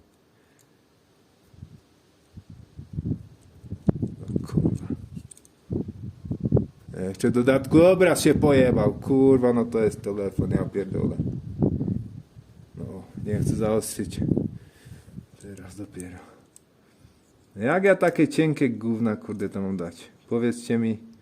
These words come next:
normalnym słowem, jak ja takie cieniutkie kabelki tam mam w ogóle jakoś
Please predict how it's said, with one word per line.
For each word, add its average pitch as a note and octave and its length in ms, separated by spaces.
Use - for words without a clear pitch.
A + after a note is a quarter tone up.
normalnym A#2+ 540
słowem, A2 540
jak A#2 240
ja A#2 80
takie A#2 320
cieniutkie B2 500
kabelki A2 520
tam A#2 180
mam A2 200
w A2+ 60
ogóle A#2 300
jakoś A2 500